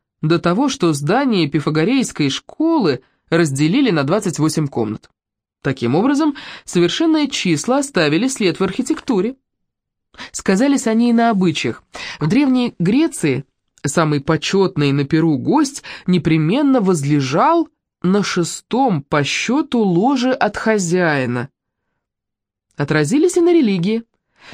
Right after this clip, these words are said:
Средневековые христианские богословы полагали, что изучением совершенных чисел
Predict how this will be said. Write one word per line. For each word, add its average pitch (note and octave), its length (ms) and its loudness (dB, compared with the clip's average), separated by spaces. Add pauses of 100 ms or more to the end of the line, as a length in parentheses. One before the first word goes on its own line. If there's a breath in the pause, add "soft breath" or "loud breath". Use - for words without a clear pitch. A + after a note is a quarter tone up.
(100)
Средневековые G3 720 2
христианские F#3+ 640 0
богословы E3+ 640 0
полагали, D3+ 640 0 (220 loud breath)
что - 220 -2
изучением F3 560 0
совершенных E3 640 -2
чисел F3 580 -2